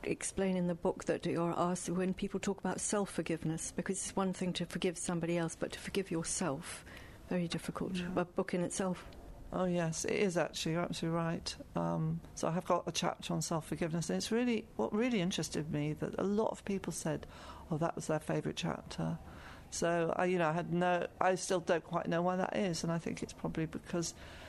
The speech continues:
Speaker 2: we're all wrestling with it, and it probably is the most difficult thing, and I think it's particularly difficult because it goes, it centres in on our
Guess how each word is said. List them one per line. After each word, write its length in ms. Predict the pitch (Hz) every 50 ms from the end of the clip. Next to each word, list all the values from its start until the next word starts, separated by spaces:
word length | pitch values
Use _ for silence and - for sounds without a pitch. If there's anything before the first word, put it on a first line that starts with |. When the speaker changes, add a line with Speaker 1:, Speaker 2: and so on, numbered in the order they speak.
| - - - - - - - -
Speaker 2:
we're 160 | - 160 175 -
all 640 | - 180 175 175 175 170 170 165 165 156 160 - - -
wrestling 460 | - 170 175 170 - - 160 156 147
with 160 | 143 151 147 156
it, 140 | 151 156 -
and 100 | 175 165
it 120 | 165 - -
probably 320 | - 175 151 160 - -
is 240 | - - 214 190 185
the 100 | - 156
most 300 | 139 131 - - - -
difficult 420 | - - - - 143 - - - -
thing, 240 | - - 143 127
and 140 | 143 151 156
I 80 | 165 165
think 280 | 156 - 185 175 -
it's 220 | 170 - - - -
particularly 540 | - - - - - - - - - 160 151
difficult 640 | - - 156 - - - - - - - - -
because 320 | - - - - 151 - -
it 80 | - - - - -
goes, 460 | - 165 170 160 156 147 - - - - - - - - - - - - - - - - - - -
it 100 | - 156
centres 640 | - - - 190 165 165 165 - - 160 151 - - - -
in 340 | - 170 165 156 151 156 - - -
on 320 | 151 147 147 156 151 151 - - -
our 440 | 151 143 143 143 139 139 139 143